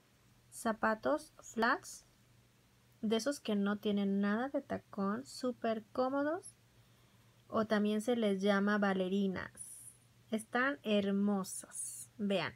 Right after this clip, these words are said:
esta la trae con un pantalón negro y son negras con beige. Vean, nada de tacón. Bien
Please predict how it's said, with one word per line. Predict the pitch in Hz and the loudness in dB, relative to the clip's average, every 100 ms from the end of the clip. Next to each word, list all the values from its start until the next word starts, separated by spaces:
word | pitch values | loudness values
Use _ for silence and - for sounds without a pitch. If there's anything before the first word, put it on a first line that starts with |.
| - | 0
esta | 247 277 - 453 440 | 2 2 0 2 2
la | 220 | 2
trae | 214 196 | 2 0
con | 240 220 | 0 0
un | 202 | 0
pantalón | 220 208 202 185 180 | 0 0 0 0 -2
negro | 190 196 214 247 453 - _ _ _ _ _ - - - - - - - _ - | 0 0 -2 -4 -6 -12 _ _ _ _ _ -20 -20 -20 -20 -20 -20 -20 _ -4
y | 220 | -4
son | 208 214 208 233 240 | -2 0 2 2 2
negras | 220 196 185 190 202 - - | 2 2 2 0 -4 -8 -6
con | 208 208 226 214 | -4 -2 -4 -6
beige. | - 202 196 185 160 - - - - - _ _ _ _ _ _ _ - | 0 2 2 -2 -4 -8 -14 -14 -14 -18 _ _ _ _ _ _ _ -8
Vean, | 208 208 240 277 349 - - _ _ | -2 -2 0 -2 -4 -12 -20 _ _
nada | 226 226 226 214 226 254 | -4 0 0 0 0 -2
de | 233 | -2
tacón. | - 185 - - 226 262 381 480 _ - - _ - - _ _ _ _ _ _ _ _ _ _ _ _ _ _ | -4 -8 -8 -8 -4 -4 -4 -8 _ -20 -20 _ -20 -20 _ _ _ _ _ _ _ _ _ _ _ _ _ _
Bien | 214 226 240 233 240 247 | 0 4 4 4 2 -2